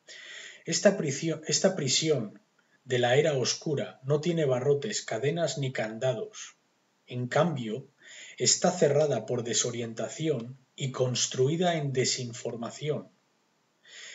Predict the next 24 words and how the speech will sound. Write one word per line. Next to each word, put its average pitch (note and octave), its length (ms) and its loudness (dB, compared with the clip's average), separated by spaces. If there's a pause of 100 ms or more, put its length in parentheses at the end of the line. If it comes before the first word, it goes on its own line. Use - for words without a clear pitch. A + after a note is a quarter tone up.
(160)
Atrapada F3 760 4
en C#3+ 120 0
una E3 300 2
plétora C#3+ 480 2
de A2+ 100 -6
condiciones C3+ 760 -4
reflejantes C#3 1080 -4
y C#3+ 60 -10
conducidas C3+ 840 0
por B2+ 200 -2
el A#2+ 120 -2
ego D3+ 200 4
humano, B2+ 520 0 (840)
tanto B2 380 2
el A2 100 -2
carcelero B2+ 640 0
como A#2+ 220 -4
el A#2 140 -6
prisionero B2 760 -2
intentan E3 680 0
escasamente D#3 840 0
co-, - 220 -8
escasamente D3 760 -2
competir A#2 1120 -8